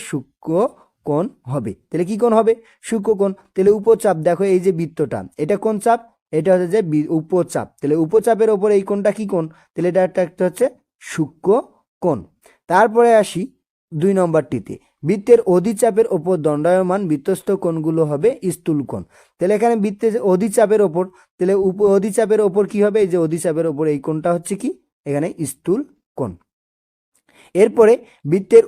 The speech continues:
উপচাপ ও অধিচাপের ওপর দণ্ডায়মান বৃত্তস্থ কোণদ্বয়ের সমষ্টি। তাহলে এই দুইটা কোণের সমষ্টি কি হবে? দুই সমকোণ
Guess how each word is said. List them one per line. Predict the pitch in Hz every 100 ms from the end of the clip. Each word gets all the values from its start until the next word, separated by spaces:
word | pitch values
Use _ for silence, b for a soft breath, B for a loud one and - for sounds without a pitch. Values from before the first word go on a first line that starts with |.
| 196
উপচাপ | 165 208 226 175 - 151
ও | 165 170
অধিচাপের | 170 202 220 202 220 165
ওপর | 180 156 135
দণ্ডায়মান | 143 156 196 196 202 156
বৃত্তস্থ | 139 156 147 165 151
কোণদ্বয়ের | 156 165 190 202 185
সমষ্টি। | 131 120 - 98 b b
তাহলে | 156 185
এই | 208 208
দুইটা | 214 233 202
কোণের | 180 180 -
সমষ্টি | 151 156 - 196
কি | 208 202
হবে? | 208 185
দুই | 147 143 -
সমকোণ | 139 131 123 202